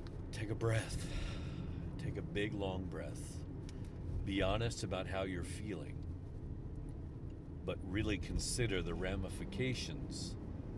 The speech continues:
of what your soul is telling you to do. And whatever you do, do no harm,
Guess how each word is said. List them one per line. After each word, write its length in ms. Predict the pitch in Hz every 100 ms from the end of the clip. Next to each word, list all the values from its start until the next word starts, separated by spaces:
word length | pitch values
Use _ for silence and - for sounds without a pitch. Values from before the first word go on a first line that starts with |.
| - -
of 280 | 85 85 -
what 220 | - 95 - - - - - - - - - - -
your 480 | 92 101 101 123 85 - - - - - - - - - - - - - - - -
soul 640 | - - 143 143 110 104 98
is 100 | -
telling 340 | 107 104 101
you 240 | 98 95 92
to 80 | -
do. 300 | - 131 - - - - - - - - - - - - - - - - - - 92
And 260 | 92 90
whatever 340 | 90 98 139 151
you 200 | 147 143
do, 220 | - 80 - -
do 160 | 117 120
no 180 | 120 113
harm, 400 | - 113 92